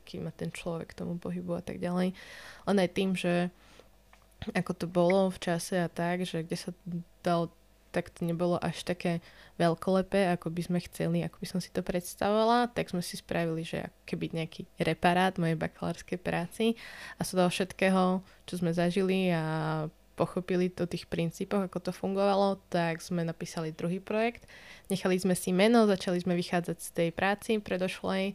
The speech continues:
a teda skôr názov. A napísala som projekt a začali sme oslovovať ľudí, lenže akože v rámci toho ďalšieho projektu, čo vlastne trval celý môj piatý ročník,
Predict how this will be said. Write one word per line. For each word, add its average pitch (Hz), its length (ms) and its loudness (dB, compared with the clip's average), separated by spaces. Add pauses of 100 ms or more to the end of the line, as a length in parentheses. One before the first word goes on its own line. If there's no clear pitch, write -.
(960)
a 170 80 6
teda - 240 2
skôr 165 320 -4
názov. 202 480 6 (220)
A 165 580 4 (1300)
napísala 180 480 2
som 175 160 -2
projekt 190 320 2
a 180 80 2
začali 185 320 4
sme 175 160 4
oslovovať 170 520 2
ľudí, 190 440 4 (300)
lenže 175 340 2
akože 170 320 -2
v 175 100 2
rámci 180 420 0 (680)
toho 185 160 4
ďalšieho 170 440 2
projektu, 185 400 -2
čo - 120 -6
vlastne 175 320 0
trval 180 320 0
celý 180 240 2
môj 170 160 2
piatý 175 320 0
ročník, 262 480 -2